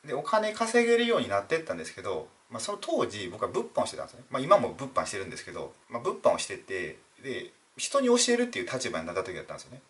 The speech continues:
まあ、当時、その物販を教えてもらってた先生と一緒に人に伝えていくみたいな。で、それでお金をもらうみたいな。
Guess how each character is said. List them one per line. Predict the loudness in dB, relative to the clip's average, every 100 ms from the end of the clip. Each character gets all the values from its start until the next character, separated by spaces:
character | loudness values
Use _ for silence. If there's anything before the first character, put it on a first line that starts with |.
| _
ま | -14
あ、 | -2
当 | 2 2
時、 | 2 -2
そ | -2
の | -6 -8 -12 -6
物 | 0
販 | 2 2
を | 0
教 | 0
え | 0
て | 0
も | 4
ら | 4
っ | 4
て | 2
た | 2
先 | 0 -4 -8
生 | -6
と | -4 -6
一 | -6
緒 | -6 -4
に | -2 -2 -4 -18 -20 -20 _
人 | -6 -2
に | -2 -2
伝 | 2 4 4
え |
て | 2
い | -6
く | -12
み |
た | -14
い | -16
な。 | -16
で、 | -8
そ | -4 -2
れ | 2
で | 2
お | 4
金 | 2 4
を | 2
も | 2
ら | 2
う |
み | -2
た |
い |
な。 | -10